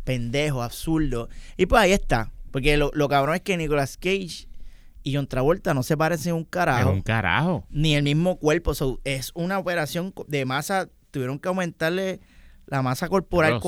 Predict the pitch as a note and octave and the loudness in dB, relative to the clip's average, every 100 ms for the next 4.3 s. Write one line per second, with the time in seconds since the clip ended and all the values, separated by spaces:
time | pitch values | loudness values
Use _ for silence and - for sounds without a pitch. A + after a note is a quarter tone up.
0 | E3+ D2+ C#3 D#3 G#3 D3+ C3 B2+ B2 B2 | -4 -2 -2 0 0 0 -2 -4 -4 -4
1 | D#3+ E3 D#3+ - D3+ - C#3+ D#3+ F3 D3+ | -4 -4 -6 -8 -10 -6 -6 -2 -2 0
2 | C3+ B2+ - - - - - - C3 B2+ | 4 6 4 0 -6 -16 -20 -8 -6 -4
3 | C3 A#2+ B2+ - C#3 D3 D3 D3 E3+ - | -4 -6 -8 -2 2 4 4 0 -2 -10
4 | - - C3 | -14 -10 -8